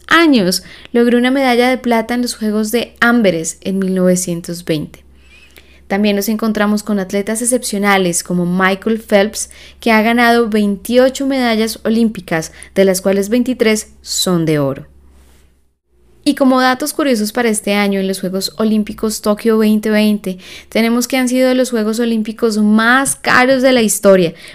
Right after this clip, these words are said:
pues su organización ha costado más de doce mil millones de dólares, más los costes del aplazamiento de los Juegos, más las medidas anti-covid,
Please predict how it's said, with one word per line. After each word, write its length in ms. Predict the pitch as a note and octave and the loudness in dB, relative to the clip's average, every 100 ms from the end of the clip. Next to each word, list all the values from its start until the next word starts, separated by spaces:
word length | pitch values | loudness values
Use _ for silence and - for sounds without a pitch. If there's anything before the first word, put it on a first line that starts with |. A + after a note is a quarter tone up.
| - | -4
pues 160 | G3+ G3+ | 0 2
su 40 | |
organización 680 | G3+ G3+ G3 G3+ - A3 - | 2 2 0 0 0 -2 0
ha 100 | G#3+ | -2
costado 440 | A3 G#3+ A3 G#3+ A3 | 0 0 4 4 4
más 240 | A3 G#3+ | 2 0
de 160 | A3+ G3+ | 0 -2
doce 500 | G3 A3 G#3+ A3+ G#3 | 0 0 0 0 2
mil 400 | G#3+ A#3 C4 C#4 | 2 2 2 2
millones 560 | C#4+ C4 B3 A#3+ A#3+ | 0 0 0 -2 -2
de 140 | B3+ C4 | -2 0
dólares, 580 | B3+ A#3 A3+ C4 D4+ - - - - - | 2 4 2 2 -2 -8 -20 -20 -14 0
más 640 | A#3 A#3+ B3 C4+ D4+ D4+ | 4 6 6 4 2 0
los 240 | B3 B3+ | 0 -2
costes 640 | - A3 G#3+ - A3 - - | 0 -2 0 -2 -2 -2 -6
del 260 | F#3 A3 A3 | -2 2 2
aplazamiento 680 | G#3+ G#3 G3+ F#3+ F#3 F#3 G3 | 0 -2 -2 -2 -2 -2 0
de 100 | A3 | 2
los 160 | A#3+ | 0
Juegos, 400 | A#3+ A3 G#3+ A3 - - - - | 0 0 0 -4 -14 -20 -20 -6
más 560 | G#3 G#3+ A3+ A#3+ C4 C#4 | 2 6 6 6 4 4
las 220 | C4+ C4 | 2 4
medidas 400 | C4 B3 A#3 A3 | 4 4 4 0
anti-covid, 640 | A#3 A3 B3 A#3+ A#3 B3+ | -2 -4 -6 2 2 2